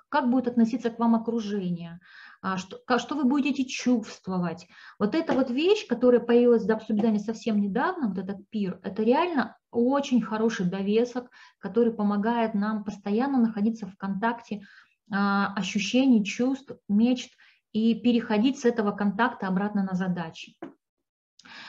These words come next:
На самом деле мы можем спросить: «А как вы поймете, что вы добились идеального результата?» То есть это называется метрики.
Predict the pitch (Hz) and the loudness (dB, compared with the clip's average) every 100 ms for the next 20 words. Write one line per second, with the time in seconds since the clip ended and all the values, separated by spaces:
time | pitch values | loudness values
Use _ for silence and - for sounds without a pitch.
0 | - - 220 330 403 349 269 277 247 - | -18 -4 0 2 2 2 2 2 0 2
1 | 226 330 254 220 285 269 233 - 233 247 | 4 4 2 2 2 2 -2 -2 -8 -6
2 | - - 180 294 302 - 294 294 320 359 | -10 -10 -6 -6 -4 -4 -4 -4 -4 -4
3 | 180 185 - 208 208 202 208 196 185 190 | -4 -8 -6 -4 -2 -2 -2 -2 -2 -4
4 | 202 185 185 185 185 196 196 185 175 - | -2 0 -2 -2 -4 -6 -4 -6 -6 -8
5 | - 196 202 226 208 220 214 214 226 226 | -6 -4 0 2 2 0 0 -2 4 6
6 | 294 294 180 180 - | 4 0 -6 -6 -14